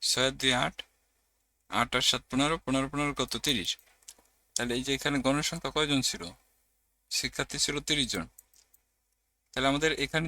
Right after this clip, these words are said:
দেখো চোদ্দ নম্বর অঙ্ক কিন্তু হয়ে গেল। প্রিয় শিক্ষার্থীবৃন্দরা, এইভাবে তোমরা সারণী তৈরি করতে পারো। এরপর দেখো আমাদের পনেরো নম্বর অঙ্ক, যে কোনো এলাকার পঁয়ত্রিশটি পরিবারের লোক সংখ্যা নিচে দেওয়া হলো।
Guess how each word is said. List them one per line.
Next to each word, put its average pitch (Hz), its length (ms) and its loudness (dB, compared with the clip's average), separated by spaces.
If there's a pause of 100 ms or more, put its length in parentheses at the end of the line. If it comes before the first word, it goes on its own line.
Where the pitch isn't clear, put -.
দেখো 151 180 -2 (160)
চোদ্দ 139 180 0 (120)
নম্বর 139 240 0
অঙ্ক 131 120 -2 (120)
কিন্তু 143 220 -2 (1040)
হয়ে 139 180 2
গেল। 110 100 0 (100)
প্রিয় 113 200 -2
শিক্ষার্থীবৃন্দরা, 135 600 -2 (400)
এইভাবে 143 260 0 (100)
তোমরা 139 200 0 (840)
সারণী 143 360 2
তৈরি 143 200 0
করতে - 240 -2
পারো। 80 160 -6 (1080)
এরপর 147 300 0
দেখো 156 200 0 (360)
আমাদের 123 240 0 (380)
পনেরো 156 280 2
নম্বর 120 240 2
অঙ্ক, 113 140 -6 (540)
যে 123 80 -6 (120)
কোনো 151 200 0 (160)
এলাকার 131 420 0 (160)
পঁয়ত্রিশটি 151 540 -2 (120)
পরিবারের 135 440 0 (240)
লোক 131 120 -2 (100)
সংখ্যা 143 340 -2
নিচে 131 240 0
দেওয়া 117 180 0
হলো। 95 140 -8